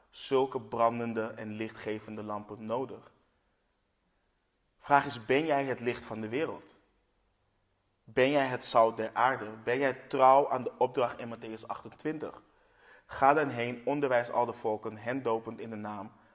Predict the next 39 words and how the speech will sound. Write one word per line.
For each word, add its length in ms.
van 160
de 60
Vader 500
en 140
de 60
Zoon 380
en 140
van 140
de 60
Heilige 360
Geest. 400
Hun 220
lerend 320
alles 200
wat 140
ik 80
u 80
geboden 380
heb 140
in 100
acht 200
te 60
nemen." 360
Ben 120
je 140
trouw 240
hieraan? 420
Weet 100
je, 60
de 100
wereld 300
staat 280
in 180
brand. 440
Het 140
wordt 160
steeds 540
goddeloos-, 720
goddelozer. 680